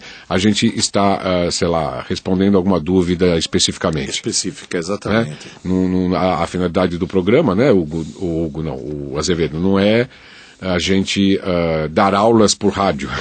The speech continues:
Speaker 1: <laughs> né? Senão até o programa ficaria bastante chato. É, responder dúvidas, conversar um pouco com vocês sobre informática, trocar figurinha aqui, né? Usando o, o veículo que é o rádio, né?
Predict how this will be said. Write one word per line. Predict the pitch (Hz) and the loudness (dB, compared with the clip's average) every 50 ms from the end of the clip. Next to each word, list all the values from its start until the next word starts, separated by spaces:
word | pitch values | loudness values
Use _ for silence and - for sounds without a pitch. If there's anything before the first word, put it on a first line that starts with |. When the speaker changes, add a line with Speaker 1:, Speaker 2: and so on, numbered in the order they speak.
| - - - - - | -8 -10 -10 -4 -4
Speaker 1:
<laughs> | 120 - - 123 107 - | -4 -2 -2 -4 -2 2
né? | 120 117 113 113 117 104 | 2 4 4 4 2 0
Senão | - - 87 85 85 95 101 | -2 -4 -4 -2 0 2 2
até | 95 92 - 95 | 0 0 0 -2
o | 95 | -2
programa | - 104 90 95 95 98 101 | 0 0 2 2 2 2 0
ficaria | 101 - 92 92 95 98 95 | -2 -2 0 2 4 4 2
bastante | 95 82 78 82 87 90 - 101 98 98 | 2 -2 -2 -2 -2 0 0 0 0 0
chato. | - - - - - - - - - - | -2 -4 -6 -6 -14 -18 -18 -16 -8 -2
É, | 311 240 208 214 214 208 202 202 208 | 0 2 2 4 4 4 4 2 2
responder | 180 208 202 - 214 226 226 226 | 2 2 2 4 4 6 6 6
dúvidas, | 220 175 156 160 160 147 143 147 156 147 139 - - - - - - - _ _ - | 6 8 8 8 6 6 4 4 4 2 2 0 -8 -12 -20 -20 -20 -20 _ _ -2
conversar | - 107 104 104 92 - 120 | 2 4 4 4 4 4 2
um | 113 | 2
pouco | 101 113 117 104 - 98 | 4 4 2 2 2 0
com | - 117 107 | 0 2 2
vocês | 101 98 - - 113 107 104 - - - - _ _ - - | 4 2 4 4 4 4 4 2 -2 -6 -20 _ _ -20 -8
sobre | - - 101 95 98 | -2 0 2 2 2
informática, | 101 - 120 113 113 113 117 120 107 - - 104 | 2 2 2 2 4 4 2 2 0 0 -2 0
trocar | - 185 180 - 220 190 | 2 2 2 4 2 2
figurinha | - - 190 151 147 127 127 131 127 104 | 2 2 4 6 6 6 8 6 6 4
aqui, | 90 - 113 117 120 123 _ _ _ _ _ _ _ _ _ - | 2 2 2 0 0 0 _ _ _ _ _ _ _ _ _ -2
né? | 98 110 135 | 0 2 4
Usando | 117 92 90 107 110 107 110 110 | 4 4 4 4 4 4 4 4
o, | 90 113 101 101 95 101 | 4 4 4 4 4 2
o | 98 | 2
veículo | 92 104 101 95 92 - 101 98 92 - _ _ _ _ _ _ _ _ _ | 4 4 2 2 2 2 0 0 0 0 _ _ _ _ _ _ _ _ _
que | - 98 | -2 0
é | 95 | 2
o | 85 | 2
rádio, | 87 87 82 82 73 - - - _ _ - - - - - _ - | 2 2 0 0 0 -4 -12 -16 _ _ -20 -20 -18 -20 -20 _ -6
né? | 85 101 107 85 | -2 -2 -2 -2